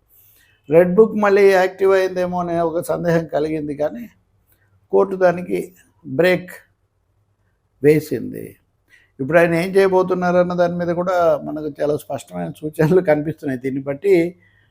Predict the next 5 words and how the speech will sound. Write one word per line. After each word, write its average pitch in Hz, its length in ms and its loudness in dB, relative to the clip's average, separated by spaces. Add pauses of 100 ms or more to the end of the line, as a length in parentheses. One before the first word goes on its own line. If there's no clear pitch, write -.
(1600)
పరిణామాలు, 190 680 4 (160)
అలాగే 160 300 2
ఇటు 139 200 -8
రాజకీయాలు, 185 640 2
అటు 160 100 -6